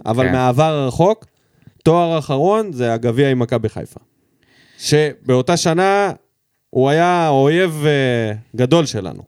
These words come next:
Speaker 2: אני
Speaker 1: בערך,
Speaker 2: חושב
Speaker 1: בעיקר
Speaker 2: ש-
Speaker 1: במחזור האחרון.
Speaker 2: אני חושב שרוני לוי מגיע לפה ל-, למבחן ב-, ב-, להמשך הקריירה שלו. הוא מגיע מ-, לאיזושהי נקודת מפנה של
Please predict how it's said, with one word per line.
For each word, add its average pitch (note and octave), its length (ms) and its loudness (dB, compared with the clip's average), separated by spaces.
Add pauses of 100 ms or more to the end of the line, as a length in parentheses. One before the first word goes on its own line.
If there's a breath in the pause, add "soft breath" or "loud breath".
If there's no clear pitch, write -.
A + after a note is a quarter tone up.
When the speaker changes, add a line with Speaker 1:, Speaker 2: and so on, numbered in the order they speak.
(140)
Speaker 2:
אני G2+ 140 -4
Speaker 1:
בערך, C#3+ 160 0
Speaker 2:
חושב A#2+ 220 0
Speaker 1:
בעיקר C#3 220 2
Speaker 2:
ש- B2+ 80 -2
Speaker 1:
במחזור A#2 800 0
האחרון. G#2+ 400 -4 (340)
Speaker 2:
אני A2+ 240 -2
חושב B2 640 -2
שרוני G2+ 520 -4
לוי G#2 260 -2
מגיע G2 440 -2
לפה A2+ 500 -4
ל-, E2+ 400 -4 (540)
למבחן A#2+ 800 -2
ב-, A2 60 -2 (300)
ב-, F2+ 60 -4 (100)
להמשך G2+ 440 -2
הקריירה B2+ 380 -2
שלו. D#2 200 -10 (1000 soft breath)
הוא C#3 400 0
מגיע A#2 400 0
מ-, C3+ 80 0 (220)
לאיזושהי G#2+ 500 -2
נקודת G#2 460 -4
מפנה C3+ 420 0
של E2+ 400 -4